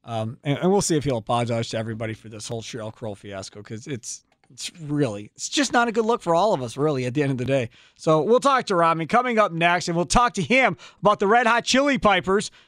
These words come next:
And Plucker will play some Red Hot Chili Peppers for him, 'cause we have found the solution to the problem that I've been trying to fix now for a good month or two. That's next. Sparky's Midday Madness here on The Fan. Your thought of becoming a successful transporter of expedited freight?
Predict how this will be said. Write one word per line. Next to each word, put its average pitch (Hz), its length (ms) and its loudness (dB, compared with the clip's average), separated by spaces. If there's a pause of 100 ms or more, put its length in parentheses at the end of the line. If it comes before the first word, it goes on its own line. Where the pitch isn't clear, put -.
(140)
And 143 120 -2
Plucker 202 320 4
will 185 80 0
play 185 220 2
some 175 220 0
Red 185 120 6
Hot 165 120 2
Chili 170 220 0
Peppers 135 340 0
for 143 200 0
him, 127 80 -2
'cause 139 180 -2 (300)
we 294 240 4
have - 180 2
found 247 380 2
the 208 40 -2
solution 202 600 2
to 175 80 2
the 165 100 2
problem 175 440 2
that 160 120 4
I've 160 80 2
been 156 100 -2
trying 170 280 2
to 143 80 -4
fix 160 320 -2
now 147 200 2
for 127 340 -4 (280)
a 139 60 -8
good 151 180 2
month 151 380 2
or 110 100 -12
two. 117 220 -8
That's - 260 0
next. 110 320 -12
Sparky's 285 320 2
Midday 269 300 2
Madness 277 600 2
here 285 280 4
on 269 360 2
The 233 120 0
Fan. 254 1040 2 (340)
Your 190 200 2
thought 220 140 4
of 202 40 2
becoming 214 380 2
a 180 80 0
successful 202 500 0
transporter 220 720 2
of 190 260 0
expedited 214 800 2
freight? 247 460 2